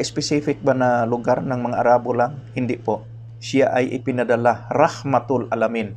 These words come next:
awa ng sangkatauhan. Kaya, after ni Jesus Christ, <clears throat> after ni Jesus Christ, ay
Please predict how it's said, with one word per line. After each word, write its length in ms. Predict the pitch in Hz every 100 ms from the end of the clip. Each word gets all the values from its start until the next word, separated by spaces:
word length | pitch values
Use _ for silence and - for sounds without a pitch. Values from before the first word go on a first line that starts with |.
| - -
awa 380 | 135 135 127 -
ng 240 | 120 123 120
sangkatauhan. 1200 | - 123 135 143 - - - 120 110 113 110 104 - - -
Kaya, 340 | 135 135 123 - - - - - - - - - - - -
after 720 | 190 - - 208 147 127 - - - - - - - 160
ni 480 | 156 151 147 139 123
Jesus 420 | 208 220 185 170
Christ, 480 | - 127 107 - - - - - - - - - -
<clears throat> 640 | - 147 - - - - -
after 300 | 170 - 196
ni 160 | 156 143
Jesus 400 | 139 156 151 -
Christ, 460 | 135 117 107 - _ - - - - - - - -
ay 640 | 139 135 127 127 123 117